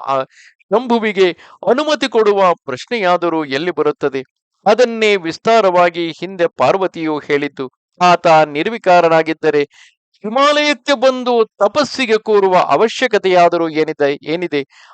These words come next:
ಆತ ಸವಿಕ್-, ಸವಿಕಾರಿ, ಅಂದರೆ ಆತ ಸಾಕಾರ ಸ್ವರೂಪನಾಗಿದ್ದರೆ ಆ ಸಾಕಾರ ಸ್ವರೂಪವು ಪ್ರಕೃತಿಯಿಂದಲೇ ಬಂದುದಲ್ಲವೇ? ಯಾವ ಸ್-, ಪ್ರಕೃತಿಯಿಂದಲೇ ಆತನು ಎಲ್ಲ ಕರ್ಮ ಕಾರ್ಯಗಳನ್ನು ಮಾಡುತ್ತಿರುವನೋ, ಆತನ ಇಂದ್ರಿಯಗಳನ್ನು, ಆತ ಈ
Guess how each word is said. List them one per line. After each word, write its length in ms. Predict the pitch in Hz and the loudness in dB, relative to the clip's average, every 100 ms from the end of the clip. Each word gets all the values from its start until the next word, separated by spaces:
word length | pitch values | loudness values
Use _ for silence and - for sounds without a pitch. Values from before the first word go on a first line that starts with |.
| - | 0
ಆತ 280 | 247 247 240 226 208 | 2 4 4 4 2
ಸವಿಕ್-, 500 | - 233 277 - 220 | 2 0 0 -6 -4
ಸವಿಕಾರಿ, 580 | 220 240 269 247 214 196 | 0 0 2 2 4 2
ಅಂದರೆ 340 | 226 233 196 - - - | 2 2 0 -4 -20 0
ಆತ 260 | 220 254 240 214 190 | 2 4 4 2 2
ಸಾಕಾರ 480 | 180 226 277 277 285 | 2 2 2 2 2
ಸ್ವರೂಪನಾಗಿದ್ದರೆ 1080 | 269 - 254 247 233 220 220 214 180 202 196 - _ | 0 -2 0 2 2 2 2 0 0 2 2 -2 _
ಆ 240 | 190 190 180 | 0 2 2
ಸಾಕಾರ 640 | - 185 233 233 208 190 | 0 0 2 4 4 2
ಸ್ವರೂಪವು 720 | 170 175 180 208 185 185 175 | 0 -2 -4 -4 -4 -4 -4
ಪ್ರಕೃತಿಯಿಂದಲೇ 960 | 160 156 156 254 214 190 175 175 160 156 | -4 -6 -6 -8 -8 -6 -4 -4 -2 -2
ಬಂದುದಲ್ಲವೇ? 760 | 131 127 185 160 160 151 139 135 _ _ _ _ _ 202 | -2 -6 -4 -2 -2 0 -2 -4 _ _ _ _ _ 0
ಯಾವ 440 | 226 240 233 220 | 2 4 4 2
ಸ್-, 100 | - | 0
ಪ್ರಕೃತಿಯಿಂದಲೇ 960 | - 196 302 240 285 269 269 262 254 240 | -4 -2 -2 -4 -2 -2 -2 -2 2 2
ಆತನು 560 | 214 190 220 220 208 202 | 2 2 2 0 -2 0
ಎಲ್ಲ 360 | 175 214 247 | 0 2 0
ಕರ್ಮ 380 | 214 190 214 233 | 2 0 0 -4
ಕಾರ್ಯಗಳನ್ನು 760 | 190 185 214 202 196 190 180 165 | 0 2 4 2 0 0 -2 0
ಮಾಡುತ್ತಿರುವನೋ, 720 | 147 190 - 180 175 170 156 | 0 0 -4 -2 0 0 -2
ಆತನ 480 | - 160 180 190 170 | 0 2 2 0 -2
ಇಂದ್ರಿಯಗಳನ್ನು, 800 | 147 185 233 233 202 196 185 170 | -6 -8 -4 -2 2 0 0 -2
ಆತ 380 | 151 196 220 | 2 2 4
ಈ 260 | 220 156 | 0 0